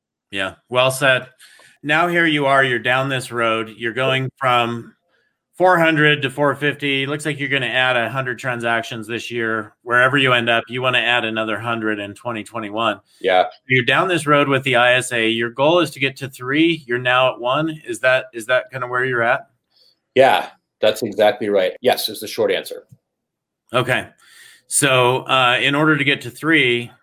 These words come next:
Speaker 1: it sounds like you're making some very smart decisions and just proving this out along the way and figuring out what's working, what's
Speaker 2: Yeah.
Speaker 1: not. And when do you bump that up to three?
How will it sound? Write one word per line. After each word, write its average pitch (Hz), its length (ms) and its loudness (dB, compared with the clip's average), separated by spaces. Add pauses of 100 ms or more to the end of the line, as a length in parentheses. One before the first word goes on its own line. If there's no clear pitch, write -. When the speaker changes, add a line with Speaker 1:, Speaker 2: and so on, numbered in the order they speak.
(220)
Speaker 1:
it 131 260 -8
sounds 170 200 -2
like 139 160 0
you're 143 220 2
making 131 440 -4
some 131 200 -10
very 147 240 0
smart 123 280 -4
decisions 117 480 -6
and 117 140 -4
just 123 240 -6
proving 131 360 -4
this 113 180 -4
out 120 200 2
along 113 300 -2
the 107 60 -4
way 117 200 2
and 104 120 -6
figuring 113 300 -2
out 110 180 -2
what's 107 200 -4
working, 110 360 -4
what's 104 280 -4
Speaker 2:
Yeah. 127 120 0
Speaker 1:
not. 117 200 0 (460)
And 123 220 0
when 151 140 0
do 147 60 2
you 143 80 2
bump 127 260 0
that 120 120 2
up 113 160 -2
to - 60 -20
three? 104 460 -4